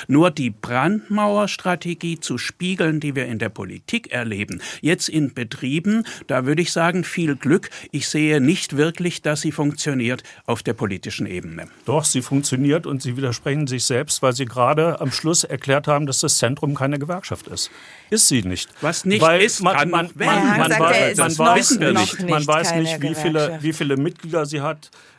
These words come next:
Speaker 2: Nicht transparent und das ist ja gerichtsfest, dass es sich um einen Verein und nicht um eine Gewerkschaft handelt. Und das heißt, sie haben auch die Mittel, die eine Gewerkschaft hat,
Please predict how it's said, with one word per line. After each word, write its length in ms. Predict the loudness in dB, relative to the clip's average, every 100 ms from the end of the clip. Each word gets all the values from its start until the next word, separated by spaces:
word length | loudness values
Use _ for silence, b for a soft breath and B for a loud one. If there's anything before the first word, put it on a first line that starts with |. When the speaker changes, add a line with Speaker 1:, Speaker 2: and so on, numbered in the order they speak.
| b
Speaker 2:
Nicht 280 | -2 -2 2
transparent 640 | 2 4 2 2 0 -2
und 140 | -2
das 140 | 0 0
ist 140 | 2
ja 200 | 4 4
gerichtsfest, 920 | 0 -2 -2 -2 -6 -2 0 2 0
dass 160 | -2 -2
es 100 | -2
sich 160 | -4 -4
um 140 | -2
einen 160 | -2 0
Verein 640 | 0 0 2 0 -2 -6 B B
und 100 | 0
nicht 180 | 0 0
um 100 | 0
eine 120 | 0
Gewerkschaft 560 | 2 0 0 0 -4 -2
handelt. 340 | -2 -2 -6 -4
Und 100 | 0
das 200 | 2 4
heißt, 280 | 4 2 -4 B B B
sie 160 | 2
haben 160 | 2 2
auch 140 | -2
die 140 | 2 4
Mittel, 480 | 6 6 6 4 0 2
die 80 |
eine 240 | 2 4 2
Gewerkschaft 640 | 2 4 2 0 -2 0
hat, 280 | -2 -2